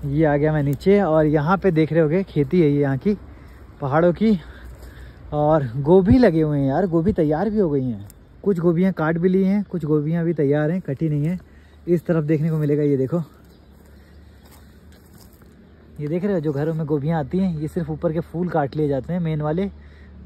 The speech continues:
बाकी पत्तियाँ छोड़ दी जाती हैं। तो ये है भाई पहाड़ों की खेती, देख रहे हो कितना beautiful लग रहा है। ये रास्ते में दिखा, मैंने कहा जरूर दिखाना बनता है भाई इसे। तो, तो भाई इस पानी में मछली देखने को मिल रही है यार,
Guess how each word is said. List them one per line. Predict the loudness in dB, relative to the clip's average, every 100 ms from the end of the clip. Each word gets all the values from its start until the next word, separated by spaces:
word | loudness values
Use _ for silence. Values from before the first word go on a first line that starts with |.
| -10
बाकी | -6 -6 -6
पत्तियाँ | -8 -8 -8 -10
छोड़ | -8 -10
दी | -8 -10
जाती | -10 -10
हैं। | -12
तो | -10
ये | -6 -2
है | -2 -2
भाई | -4
पहाड़ों | -4 -4 -2
की | -4
खेती, | -6 -4 -4 -6 -14 -20 -20 -20 -20 -20 -18 -16 -4
देख | 0
रहे |
हो | 0
कितना | 0 -2
beautiful | 0 0 -2 -2
लग | -2 -2
रहा | -4
है। | -8 -12 -16 -16 -16 -14 -4
ये | -2
रास्ते | 0 -2 -2
में | -2
दिखा, | -2 -2
मैंने | -2 -2
कहा | -2
जरूर | 0 0 0
दिखाना | -2 -4 -6
बनता | -6 -8 -8
है | -8
भाई | -10
इसे। | -10 -12
तो, | -12 -12 -14 -18 -16 -16 -18 -18 -18 -18 -12
तो |
भाई | -6 -4
इस | -4 -4
पानी | -4 -4 -4
में |
मछली | -4 -6 -6 -6
देखने | -4 -6 -8
को | -8
मिल | -8
रही | -6
है | -6
यार, | -6